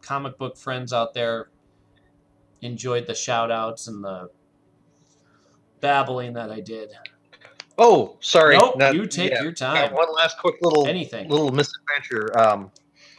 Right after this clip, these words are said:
Speaker 2: little misadventure. Uh, Jess and I went on to, or went on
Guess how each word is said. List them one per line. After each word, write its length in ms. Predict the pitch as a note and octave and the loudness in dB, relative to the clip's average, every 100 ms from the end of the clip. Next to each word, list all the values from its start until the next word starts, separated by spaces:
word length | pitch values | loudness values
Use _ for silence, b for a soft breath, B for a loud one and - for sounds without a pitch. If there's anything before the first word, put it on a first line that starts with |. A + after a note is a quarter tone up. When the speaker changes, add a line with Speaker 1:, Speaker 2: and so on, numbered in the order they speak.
| B B _ _ | B B _ _
Speaker 2:
little 200 | F3+ G#3+ | 2 4
misadventure. 840 | F#3+ G#3 D#3+ C#3+ D3 - C#3 A#2+ A#2 | 4 4 2 2 2 2 0 0 2
Uh, 180 | A2+ A2 | 2 4
Jess 280 | E3+ F#3 | 2 2
and 60 | C#3+ | 0
I 40 | A#2+ | 0
went 200 | A#2 A2+ | -2 -4
on 220 | G#2+ G2+ | -6 -8
to, 220 | - B2+ | -12 -10
or 160 | A#2 G#2+ | -4 -4
went 400 | G#2+ A2+ F#2 - _ _ _ _ _ | -4 -6 -8 -18 _ _ _ _ _
on 340 | A2+ A2 G#2 | -2 0 0